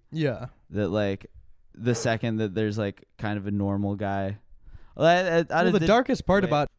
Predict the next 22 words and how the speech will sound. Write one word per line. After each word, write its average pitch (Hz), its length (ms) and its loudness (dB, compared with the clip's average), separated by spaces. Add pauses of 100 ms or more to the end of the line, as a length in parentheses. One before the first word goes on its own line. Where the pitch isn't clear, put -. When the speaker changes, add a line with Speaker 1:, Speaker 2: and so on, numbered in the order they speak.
Speaker 1:
well, 165 160 4
the 170 120 6
worst 233 300 4
part 165 220 2
is 135 140 0
that, 127 160 0
like, 127 200 -2
I 135 120 0
think, - 560 -4
like, 156 220 0
what 165 300 4
type 190 220 6
of 165 100 4
person 156 360 6
runs 123 340 4
for 113 220 -4
office, 120 580 -4
especially 240 400 2
young, 151 380 4 (320)
'cause 165 120 4
it's, 180 200 0
like, 175 240 -2